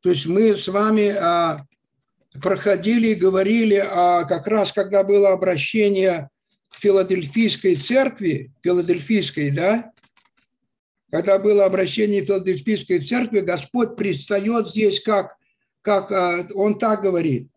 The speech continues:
а, «Эй, ангелу Филадельфийской церкви напиши, так говорит святой, истинный, имеющий ключ Давидов,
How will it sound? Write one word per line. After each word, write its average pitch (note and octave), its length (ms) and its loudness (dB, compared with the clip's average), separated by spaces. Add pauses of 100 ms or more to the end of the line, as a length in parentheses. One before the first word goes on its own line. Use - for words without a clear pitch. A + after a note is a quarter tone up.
(800)
а, D#3+ 520 -2 (420)
«Эй, G3 240 0
ангелу A3 520 2
Филадельфийской G3+ 920 0
церкви G3+ 420 -2
напиши, F#3+ 720 -4
так B3 280 0
говорит G3 720 0
святой, F#3 960 -2 (760)
истинный, B3+ 840 0 (340)
имеющий A3+ 680 4
ключ G3+ 420 0
Давидов, F#3+ 640 0